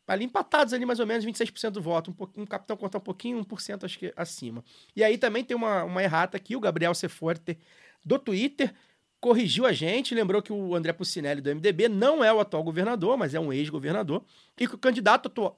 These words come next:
do atual governador, que é o Reinaldo Azambuja, também do P S D B, é o Riedel, tinha o apoio oficial do Bolsonaro,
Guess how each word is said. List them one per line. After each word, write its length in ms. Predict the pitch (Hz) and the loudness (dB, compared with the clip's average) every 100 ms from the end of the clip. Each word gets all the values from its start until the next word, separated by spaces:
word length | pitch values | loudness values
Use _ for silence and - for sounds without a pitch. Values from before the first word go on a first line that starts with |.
| - | -12
do 160 | 156 | 0
atual 360 | 190 190 175 196 | 0 4 4 4
governador, 480 | 175 175 147 190 269 | 2 0 2 2 4
que 80 | 190 | 4
é 20 | |
o 60 | |
Reinaldo 420 | 165 151 170 180 - | 4 2 0 0 -4
Azambuja, 560 | 143 170 190 156 262 214 | -2 -2 -2 -2 -4 -6
também 200 | 143 170 | -6 -8
do 60 | |
P 80 | - | -6
S 100 | 151 | -4
D 120 | 190 | -4
B, 160 | 147 156 _ _ _ | -2 -4 _ _ _
é 120 | 143 | 2
o 80 | 180 | 2
Riedel, 440 | 147 208 262 320 _ - _ _ - | 2 0 0 -2 _ -20 _ _ -4
tinha 160 | 226 | 2
o 40 | 220 | 2
apoio 220 | 208 208 | 4 0
oficial 320 | 202 214 208 | 2 2 4
do 160 | 175 269 | 8 6
Bolsonaro, 800 | 269 269 285 247 208 240 262 | 6 2 2 4 4 4 0